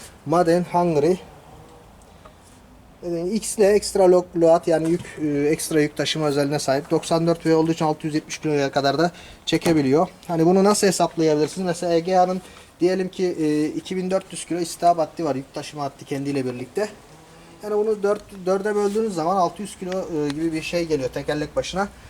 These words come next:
Yani buna doksan bir V de olurdu, doksan dört V de olurdu. Ben doksan dört V'yi tercih ettim. O şekilde kullanmayı tercih ettik. Şimdi arkadaşlar ben size birkaç tane de açıklama yapayım. Şu benim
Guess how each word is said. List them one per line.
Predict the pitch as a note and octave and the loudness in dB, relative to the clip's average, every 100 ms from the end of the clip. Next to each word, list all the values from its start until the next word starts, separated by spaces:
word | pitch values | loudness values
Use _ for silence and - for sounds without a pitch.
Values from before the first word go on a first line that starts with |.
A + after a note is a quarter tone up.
| - - | -18 -6
Yani | G#3 A#3+ | -4 -2
buna | B3+ B3+ | 0 2
doksan | B3 A#3 B3 B3 | 2 2 0 2
bir | B3+ A#3 | 0 2
V | A#3+ C4+ | 4 4
de | A3 | 4
olurdu, | F3 E3 A3+ | -2 -2 -4
doksan | G#3+ G3+ - A3 | -6 -6 -6 -6
dört | A#3 - | -6 -6
V | A3+ B3 | -4 -2
de | F3+ | -2
olurdu. | C3 D#3 A#3 | -4 -6 -6
Ben | A3 | -6
doksan | A3+ G#3+ A3 A3 | -6 -6 -4 -2
dört | A#3 G#3+ | -4 -4
V'yi | G3+ G#3+ | -6 -4
tercih | G3+ D#3+ C3+ C#3 | -2 -2 -2 -10
ettim. | - A3+ A3+ - - - - - - - | -8 -10 -10 -18 -20 -20 -20 -20 -18 -12
O | G3 | -8
şekilde | G3+ G3+ D#3 C#3+ - - - - | -8 -10 -8 -8 -8 -20 -20 -16
kullanmayı | - E3+ D#3 - - | -8 -4 -4 -4 -2
tercih | - C#3+ D3 | 0 0 -4
ettik. | C#3+ A#3 - - - - - - - - - - - - - | -6 -10 -12 -20 -20 -20 -20 -20 -20 -20 -20 -20 -20 -20 -20
Şimdi | - G#3+ | -4 0
arkadaşlar | G#3 A#3 A3 A3 G3+ | 2 2 2 2 2
ben | G3+ | 2
size | F#3+ G#3 | 4 2
birkaç | G#3 G#3+ G#3 | 4 0 0
tane | G3+ G3+ | 0 2
de | |
açıklama | G3+ F#3 - G3+ A#3 | 2 0 0 2 4
yapayım. | G3 - - - - | 2 2 2 2 2
Şu | - F#3+ F3+ - - - | 2 4 4 0 -20 -4
benim | - - F#3+ | 0 0 -2